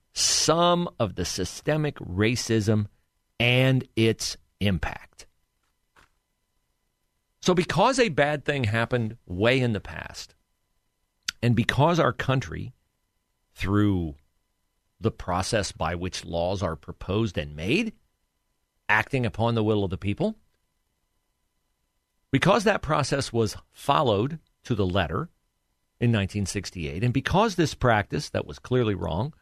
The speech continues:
was eradicated under threat of severe penalty,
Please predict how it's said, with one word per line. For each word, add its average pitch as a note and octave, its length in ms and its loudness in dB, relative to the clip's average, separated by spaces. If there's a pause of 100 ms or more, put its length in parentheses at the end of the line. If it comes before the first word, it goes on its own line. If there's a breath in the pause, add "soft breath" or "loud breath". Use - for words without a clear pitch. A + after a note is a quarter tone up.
(460)
was A2 440 2 (640)
eradicated B2 1080 2 (720)
under A#2+ 300 2
threat B2+ 400 0 (100)
of G#2 240 0 (100)
severe A#2 640 0
penalty, B2+ 580 -4